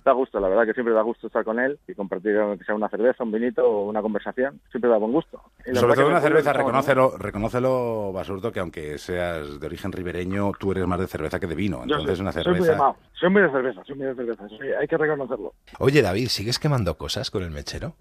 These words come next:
Speaker 2: No, ya no, ya no, ya no, ya no. Eh, en realidad yo quemaba cosas con el flexo. Es decir, yo, mi, mi gran afición para quemar bolis Vicks era con, con el flexo. Aprovechando que la bombilla del flexo cogía una incandescencia y un calor importante,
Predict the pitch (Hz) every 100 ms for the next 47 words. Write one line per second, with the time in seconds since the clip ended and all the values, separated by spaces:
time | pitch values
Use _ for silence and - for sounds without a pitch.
0 | - - - 92 135 123 113 87 76 69
1 | 69 69 69 73 113 113 110 101 107 104
2 | 104 143 143 143 139 135 135 - 101 -
3 | 101 - 60 - _ - 87 - 67 65
4 | 85 113 104 101 92 90 90 85 110 123
5 | 117 - 117 101 104 101 104 101 101 98
6 | 82 110 - - _ - 101 98 104 87
7 | 82 71 65 - 82 73 92 - 76 -
8 | - - - 82 80 87 110 120 117 107
9 | 101 98 95 92 104 107 95 85 107 -
10 | 92 76 - _ - - 98 98 95 95
11 | 90 85 104 90 85 87 90 95 92 87
12 | 82 101 87 101